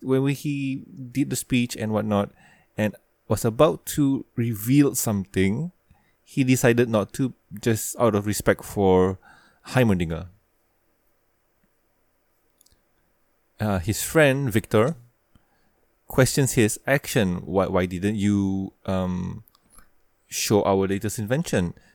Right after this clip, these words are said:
Uh, and this kind of what everybody was expecting, uh, him to show what they've made, um, show new things and so on. And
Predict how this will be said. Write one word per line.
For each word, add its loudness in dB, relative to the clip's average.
Uh, -4
and 0
this -2
kind -8
of -6
what -2
everybody 2
was 4
expecting, -4
uh, -2
him 0
to 2
show 4
what 2
they've -2
made, -2
um, -2
show 0
new 0
things 2
and -4
so -2
on. -4
And -4